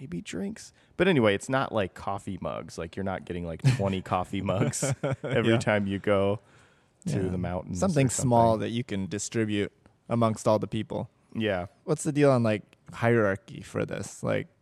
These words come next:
Speaker 2: who
Speaker 1: Like
Speaker 2: do you, who do you bring omiyage for? So, like, you, you work in the school.
Speaker 1: Mm-hmm.
Speaker 2: Do you bring, o-,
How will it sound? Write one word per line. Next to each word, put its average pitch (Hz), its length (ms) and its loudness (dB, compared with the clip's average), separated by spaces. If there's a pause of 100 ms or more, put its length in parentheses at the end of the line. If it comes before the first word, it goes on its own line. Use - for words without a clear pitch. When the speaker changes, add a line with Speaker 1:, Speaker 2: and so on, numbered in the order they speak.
(120)
Speaker 2:
who 147 320 2
Speaker 1:
Like 143 80 4
Speaker 2:
do 135 60 4
you, 123 220 6
who 170 200 4
do 170 80 2
you 147 140 8
bring 113 640 4 (100)
omiyage 101 540 0
for? - 160 -12
So, 107 140 -6
like, 113 160 0
you, 135 280 0
you 160 160 6
work 156 220 6
in 127 100 2
the 120 80 2
school. 104 520 0
Speaker 1:
Mm-hmm. 107 440 -2
Speaker 2:
Do 120 80 -4
you 120 120 4
bring, 120 220 4
o-, 113 200 -2